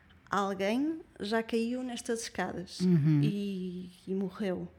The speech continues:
Speaker 2: Uhum.
Speaker 1: sabes? E automaticamente veio-me à cabeça, tipo, umas botas a su-, a subir as escadas. Eu vi pum, pum, pum, pum,
Speaker 2: Uhum.
Speaker 1: pum, pum, pum.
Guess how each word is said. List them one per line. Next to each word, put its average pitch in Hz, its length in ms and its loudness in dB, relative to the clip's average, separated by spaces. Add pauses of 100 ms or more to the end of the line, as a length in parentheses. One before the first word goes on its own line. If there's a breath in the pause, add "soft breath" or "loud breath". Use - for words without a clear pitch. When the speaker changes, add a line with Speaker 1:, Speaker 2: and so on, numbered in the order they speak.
Speaker 2:
Uhum. 165 360 6
Speaker 1:
sabes? 185 520 -4 (840 soft breath)
E 247 120 4
automaticamente 262 640 2
veio-me 254 200 0
à 247 40 -4
cabeça, 247 520 0 (760)
tipo, - 260 -8
umas 240 260 2
botas 247 680 4
a 240 80 2
su-, - 280 -2
a 226 80 4
subir 220 360 0
as 220 100 4
escadas. 214 280 2
Eu 190 60 -2
vi 190 80 2
pum, 202 300 0
pum, 214 220 0
pum, 208 240 0
pum, 175 120 4
Speaker 2:
Uhum. 180 120 4
Speaker 1:
pum, 202 200 2
pum, 202 240 -4
pum. 180 280 -6